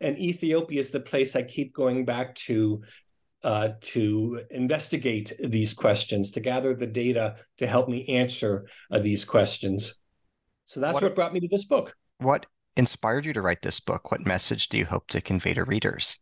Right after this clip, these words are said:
Speaker 1: I mean, what ins-, what in-, what ins-, what inspired me, or may-, you know, motivated me at least, was that, um,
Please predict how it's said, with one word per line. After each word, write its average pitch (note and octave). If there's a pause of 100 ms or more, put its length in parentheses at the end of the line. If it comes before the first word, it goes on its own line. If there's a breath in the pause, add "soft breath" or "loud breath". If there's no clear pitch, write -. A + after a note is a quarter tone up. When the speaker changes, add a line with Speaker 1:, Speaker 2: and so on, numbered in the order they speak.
(160)
Speaker 1:
I A#3
mean, A3
what B3
ins-, A3+
what A3+
in-, A3+
what C4
ins-, - (140)
what A#3+ (160)
inspired G3+
me, C3
or D#3
may-, E3
you G3
know, E3
motivated D#3
me B2
at A#2
least, B2+ (280 loud breath)
was D3 (140)
that, C3+
um, B2